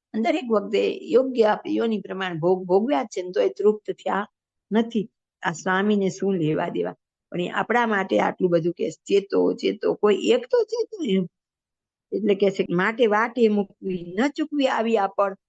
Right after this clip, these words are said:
આવી ઉત્તમ તક, આવી કારણ સત્સંગમાં જન્માયો,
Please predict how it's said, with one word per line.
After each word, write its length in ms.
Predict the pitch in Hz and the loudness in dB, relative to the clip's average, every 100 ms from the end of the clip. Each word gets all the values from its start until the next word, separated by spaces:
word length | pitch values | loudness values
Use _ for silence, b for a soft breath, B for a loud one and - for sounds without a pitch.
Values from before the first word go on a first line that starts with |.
| _ _ | _ _
આવી 220 | 165 185 | -6 -2
ઉત્તમ 380 | 180 180 180 175 | -2 -4 -6 -6
તક, 300 | 165 180 175 | -4 -6 -2
આવી 280 | 185 175 160 _ _ _ - | -2 -2 -4 _ _ _ -4
કારણ 300 | 170 190 202 | -2 0 -2
સત્સંગમાં 520 | 190 185 185 185 190 | -4 -6 -4 -2 -2
જન્માયો, 680 | 185 180 180 185 175 175 | -2 -4 -4 -2 -2 -4